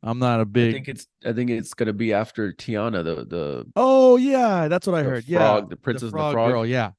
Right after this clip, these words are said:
Speaker 1: yeah.
Speaker 2: Which, that's my fucking movie, dude. I fucks with it,
Speaker 1: I've never
Speaker 2: so.
Speaker 1: seen the whole thing, dude.
Speaker 2: Okay. Number
Speaker 1: All right.
Speaker 2: four. I'm going just off rip, Pirates, dude.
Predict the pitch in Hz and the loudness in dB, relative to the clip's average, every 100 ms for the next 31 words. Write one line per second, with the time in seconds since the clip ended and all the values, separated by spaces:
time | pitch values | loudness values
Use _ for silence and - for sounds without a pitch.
0 | - 120 107 - _ _ _ _ _ 131 | -10 -8 -8 -12 _ _ _ _ _ -4
1 | 127 117 104 113 92 - 101 92 98 117 | 0 0 -2 -4 -4 0 -2 -2 -4 -4
2 | 95 80 80 - 110 113 - 127 139 160 | -4 -4 -6 -6 -6 -6 -4 -2 2 2
3 | 160 170 160 147 151 - 175 160 113 113 | 2 2 2 4 2 0 -4 -4 -4 -4
4 | 113 120 _ _ _ _ _ _ _ _ | -4 -8 _ _ _ _ _ _ _ _
5 | _ _ _ 113 104 123 101 69 - _ | _ _ _ -12 -6 -4 -2 -4 -8 _
6 | - - 113 143 151 131 127 123 104 - | -20 -10 -2 0 0 -2 0 2 2 0
7 | - _ _ _ _ _ - 110 113 110 | -8 _ _ _ _ _ -8 -4 -2 -2
8 | 98 - _ _ _ _ 110 - 120 120 | -6 -12 _ _ _ _ -10 -2 -2 0
9 | 107 110 - - 110 101 85 57 - 80 | 0 -2 -4 -10 -4 -4 -4 -8 -10 -6
10 | 78 90 | -6 -8